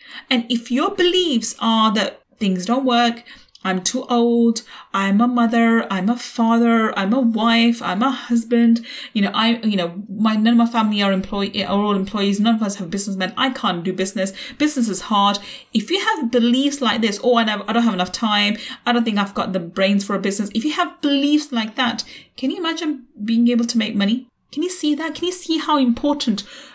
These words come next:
beliefs are in order for you to have, create, and make money?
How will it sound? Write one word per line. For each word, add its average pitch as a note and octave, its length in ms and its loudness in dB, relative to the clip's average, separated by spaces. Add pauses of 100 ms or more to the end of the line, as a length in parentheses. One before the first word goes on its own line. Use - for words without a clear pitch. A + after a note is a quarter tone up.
(180)
beliefs B3+ 720 2
are F#3 320 -2 (240)
in A#3+ 240 2
order C4 320 2
for B3 80 -6
you A3+ 300 2
to A#3+ 160 0
have, B3 640 0
create, A3+ 340 -2
and G#3 140 2
make G#3 240 -2
money? D#4+ 380 -4